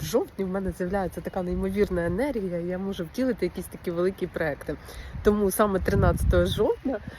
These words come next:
я робила фестиваль ковальського мистецтва Коваль Фест в Україні, і перший раз у мене в Польщі получилося теж його зробити саме у жовтні на свій день народження.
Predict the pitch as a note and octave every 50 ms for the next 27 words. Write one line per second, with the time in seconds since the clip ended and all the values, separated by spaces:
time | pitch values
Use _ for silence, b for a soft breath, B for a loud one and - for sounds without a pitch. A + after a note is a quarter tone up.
0 | B B - G3 G#3 G#3 G#3+ G#3 F#3 F#3 G#3 G3+ F#3+ F3+ - G3 F3+ - - F#3
1 | F#3+ G3+ F#3 F3 - - F3 F#3 F#3 E3+ - - - F3 E3+ F3 F#3 F3 - F3+
2 | G3 F#3 F3 - - F3+ E3 - - F#3+ F3+ F3 F3 E3+ - - - E3+ E3+ -
3 | - - F3 F3 - - - F#3 F3+ F3+ A#3 C#4+ E4+ F#4 D4+ B3 B B B B
4 | B - G3+ G3 - - G#3+ G3+ F#3+ - - - G3 F3+ F3 F#3+ G3+ B3 D#4 D#4
5 | - - A3 G3+ F#3+ G3+ G#3 G3+ F#3+ F3+ E3+ - - - G#3 B3+ E4+ - - -
6 | A3+ G3 - - - - F#3+ F#3+ F#3 E3+ - - A3+ A#3+ A#3 A3 - F#3 - -
7 | G3 G3 - - F#3 F3+ F#3 E3 E3+ F3 F3 F3 F#3+ G#3 - E3 - - F3 E3+
8 | E3+ E3 D#3 D#3 D3+ E3+ G#3+ A#3+ - G#3 F#3 E3+ E3 E3 - - G3 F3 F3 F3
9 | F#3 F#3 F#3 F3 D#3 D3+ - D3 B2+ C#3